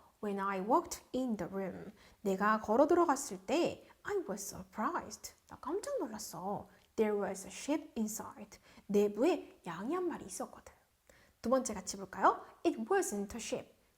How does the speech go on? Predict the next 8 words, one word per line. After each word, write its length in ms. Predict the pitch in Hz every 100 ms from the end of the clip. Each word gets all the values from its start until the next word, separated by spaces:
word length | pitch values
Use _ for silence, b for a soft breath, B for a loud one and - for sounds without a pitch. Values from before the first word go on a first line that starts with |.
| -
그것은 600 | 320 370 359 381 302 185
양이 340 | 170 202 220
아니었어. 540 | 208 349 349 208 - - - b b b _
It 140 | 359 349
was 340 | 349 349 349 -
actually 640 | 359 349 - 214 202 214 240
a 40 |
plant. 680 | 247 - 392 370 - -